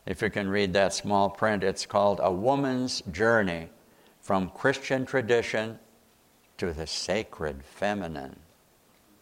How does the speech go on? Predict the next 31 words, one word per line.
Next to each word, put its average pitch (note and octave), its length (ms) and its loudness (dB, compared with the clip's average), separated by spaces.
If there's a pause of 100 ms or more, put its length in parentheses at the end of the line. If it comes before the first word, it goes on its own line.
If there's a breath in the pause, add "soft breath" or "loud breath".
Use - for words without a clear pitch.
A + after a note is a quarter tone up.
(320)
The G#2 100 -4
Christian D#3+ 440 2
writer A#2 380 6
and G#2 140 2
researcher G#2 540 0
Ray G#2+ 280 2
Youngren G#2 460 0
shares G#2+ 380 0
a F#2 60 2
bit G2+ 260 2
of F2+ 160 0
her G2+ 200 4
thinking F#2 680 -2 (760 loud breath)
when G2 400 2
he G2+ 260 -2
says, G2+ 380 2
"No G#2+ 180 2
one B2 260 2
can G2+ 220 -2
lightly B2+ 460 2
dismiss A#2+ 600 0
or G2 200 2
ignore G2 440 2
the E2+ 120 -2
powers A2+ 960 0
behind F#2 520 0
cr-, A2 160 0
contemplative G#2 880 0
prayer F#2+ 380 4
after G2 320 0
reading F2+ 500 -4